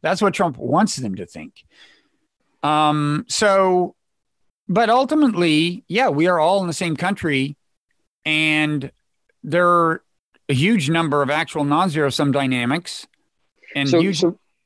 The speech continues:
Speaker 1: yeah.
Speaker 2: l-, let me just sort of clarify for a second. Would you say then that zero sum dynamics tend, have a greater tendency to amplify emotional empathy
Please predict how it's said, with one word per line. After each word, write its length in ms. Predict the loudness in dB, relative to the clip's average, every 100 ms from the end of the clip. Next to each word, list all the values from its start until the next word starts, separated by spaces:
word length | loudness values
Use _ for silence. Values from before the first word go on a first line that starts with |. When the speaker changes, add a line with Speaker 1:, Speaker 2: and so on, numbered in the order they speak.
| _
Speaker 1:
yeah. 160 | -6 -6
Speaker 2:
l-, 80 | -4
let 140 | -4
me 200 | 0 2
just 240 | 2 -2 -6 -8 -2
sort 220 | -2 -2
of 100 | -8 _ _ -8
clarify 400 | -2 0 0 0
for 80 | 0
a 40 |
second. 360 | 0 -2 -2 -2
Would 160 | 0 2
you 120 | 2
say 320 | 2 2 2 2
then 400 | 2 2 2 2
that 200 | 0 -2 -8 -8
zero 400 | 0 2 4 2
sum 300 | 0 -2 0
dynamics 800 | 0 0 0 0 -2 -4 -8 -8 -10
tend, 600 | -4 0 2 2 0 -6 -4
have 180 | -2
a 220 | 0 -2 -4 _ _ _ _ _ _ -20 -20 _ _ _ _
greater 320 | -2 2 2 0
tendency 580 | -2 -2 0 0 0 0
to 120 | -2 -4
amplify 840 | -4 -4 -6 -4 -2 0 0 -2 -6 _
emotional 720 | -2 0 2 2 0 0 0 -2
empathy 500 | -4 -6 -4 -8